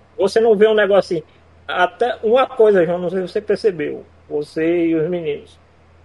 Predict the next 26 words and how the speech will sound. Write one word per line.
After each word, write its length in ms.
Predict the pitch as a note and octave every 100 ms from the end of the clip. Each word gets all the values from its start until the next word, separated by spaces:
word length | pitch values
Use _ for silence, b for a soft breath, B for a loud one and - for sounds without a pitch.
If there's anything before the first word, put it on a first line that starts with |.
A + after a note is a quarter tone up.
| -
Quando, 680 | G3 C#4+ F4+ F4+ D#4 B3 - _ _ -
quando 200 | F#3+ B3
a 60 | C4
Maligna, 760 | C4 A3+ F3+ E3+ D#3 C#3+ C3+ -
ali, 320 | D#3 D#3 C3
da-, 180 | C#3 C3+
daquele 280 | C#3 - F3+
momento, 380 | F3 D#3 D#3 D#3+
vamos 200 | E3 D#3+
dizer, 160 | - D3+
o 40 |
terceiro 460 | - D#3+ F#3 F#3 D#3+
ato 420 | D#3+ F#3 G#3+ G#3+ _ _ _ -
do 160 | D3 F3
último 260 | G#3 G3+
episódio, 500 | F#3+ G#3 F#3 D3+ B2 - _ _ _ - _ -
quando 220 | E3 E3+
a 60 | F3+
Maligna, 500 | G#3+ B3 F#3 E3 D#3+
ela 180 | C#3+ C#3
toma 300 | - F3 F#3
lá 120 | F#3
o 60 | G#3
poder 540 | A#3+ G3+ D3 C#3 B2+ - _ -
e 80 | E3+
tem 320 | - F3+